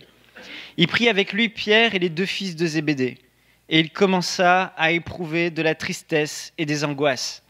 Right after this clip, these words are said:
Il leur dit alors, « Mon âme est triste jusqu'à la mort. Reste ici, restez ici et veillez avec moi. » Puis,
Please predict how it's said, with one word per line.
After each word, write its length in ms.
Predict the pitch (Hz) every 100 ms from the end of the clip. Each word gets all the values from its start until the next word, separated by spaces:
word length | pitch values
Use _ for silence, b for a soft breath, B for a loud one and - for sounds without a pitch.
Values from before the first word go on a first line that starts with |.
| _ B B B B B
Il 180 | 180 196
leur 120 | 202
dit 220 | 190 254
alors, « 460 | 214 196 214 220 185
Mon 300 | 160 185 196
âme 240 | 208 214 208
est 160 | 175 160
triste 560 | - - 208 - - - _
jusqu'à 440 | 156 151 170 - 175
la 120 | 160
mort. 440 | 156 147 127 - _ _ _ -
Reste 380 | 127 180 - -
ici, 400 | 170 - 165 165
restez 340 | 151 170 - 202
ici 480 | 175 - 170 160 -
et 80 | 160
veillez 240 | 151 160 160
avec 260 | 143 143
moi. » 240 | 135 123 113 B B B B B
Puis, 400 | - 220 247